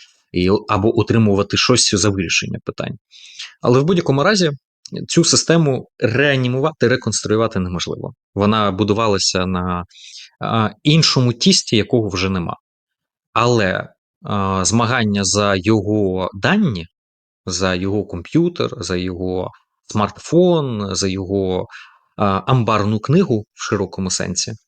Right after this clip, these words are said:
оце от зараз, та, це, звісно, битва десятиліття, бо у Портнова там дуже багато всіх можуть бути. І сьогоднішніх, і вчорашніх, і правих, і лівих, і різних абсолютно. Бо до нього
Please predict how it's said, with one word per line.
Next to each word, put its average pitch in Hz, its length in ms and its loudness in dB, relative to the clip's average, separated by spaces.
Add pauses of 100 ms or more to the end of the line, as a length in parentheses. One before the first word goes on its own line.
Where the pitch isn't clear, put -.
(580)
оце 110 560 2
от 139 180 0
зараз, 120 300 0
та, - 180 -6 (280)
це, 143 260 2
звісно, 113 680 -2
битва 120 420 0
десятиліття, 101 760 -6
бо 101 520 0 (400)
у 107 160 0
Портнова 131 400 2
там 107 240 0
дуже 139 420 2
багато 95 360 0
всіх - 280 -4
можуть 87 280 -4
бути. - 240 -16 (540)
І 110 340 4
сьогоднішніх, 104 840 0
і 107 40 0
вчорашніх, 107 840 -2
і 110 40 -2
правих, 123 520 0
і 101 60 -2
лівих, 120 420 0 (240)
і 175 180 4
різних 123 460 -2
абсолютно. - 600 -8 (760)
Бо 101 440 0
до 107 100 0
нього 127 680 0